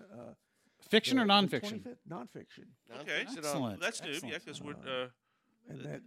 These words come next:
Speaker 1: well, it's like I said, I've got a <coughs> new thing I've gotta finish up, uh, by next week for nasa.
Speaker 2: Right,
Speaker 3: Right, because
Speaker 2: right.
Speaker 3: you are a
Speaker 1: So
Speaker 3: patented individual, sir.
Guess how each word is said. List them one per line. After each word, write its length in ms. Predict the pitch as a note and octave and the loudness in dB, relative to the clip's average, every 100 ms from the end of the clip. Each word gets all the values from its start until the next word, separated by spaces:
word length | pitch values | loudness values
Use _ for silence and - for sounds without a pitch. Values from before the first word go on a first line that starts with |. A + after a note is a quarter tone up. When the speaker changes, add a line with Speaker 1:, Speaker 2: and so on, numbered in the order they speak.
| C#3 | -12
Speaker 1:
well, 360 | D#3 D3+ F#3 D#3 | -10 -10 -12 -14
it's 160 | - | -16
like 160 | D#3+ D#3 | -18 -18
I 60 | C3+ | -18
said, 240 | - G#3+ | -20 -16
I've 200 | - D#4 | -14 -12
got 140 | - A#2 | -14 -14
a 180 | B2 A2+ _ | -16 -18 _
<coughs> 320 | - C3 - D#3 | -10 -8 -10 -12
new 380 | D3+ D3+ C3+ - _ _ _ _ _ _ | -14 -14 -16 -18 _ _ _ _ _ _
thing 200 | D3 C#3+ | -10 -8
I've 160 | C3 A#2+ | -10 -10
gotta 240 | C3+ B2+ | -10 -12
finish 460 | A#2 D#3 D3+ C#3+ - | -12 -12 -10 -8 -6
up, 280 | C#3+ D3+ - _ _ - C3 | -4 -6 -12 _ _ -18 -12
uh, 320 | A#2+ A#2 G#2+ - | -12 -10 -14 -16
by 160 | - G#2+ | -16 -14
next 320 | A#2 A#2 - | -16 -18 -18
week 260 | F#3 G#3+ F#3 _ _ _ _ | -14 -14 -14 _ _ _ _
for 120 | C#3+ | -16
nasa. 380 | D#3+ F#3+ - - - _ _ - | -12 -12 -12 -16 -20 _ _ -2
Speaker 2:
Right, 220 | E3 D3+ | 2 2
Speaker 3:
Right, 100 | - | 2
because 140 | D3+ D#3 | -6 -6
Speaker 2:
right. 60 | |
Speaker 3:
you 120 | E3+ B3 | 0 2
are 80 | A3 | 6
a 60 | |
Speaker 1:
So 60 | D#3+ | 4
Speaker 3:
patented 540 | F3+ G3+ F#3+ F3 D3+ | 4 2 2 -4 -6
individual, 540 | D3 C#3+ D3 - A2 F#2 | -6 -8 -10 -10 -12 -12
sir. 260 | G#2+ - | -12 -12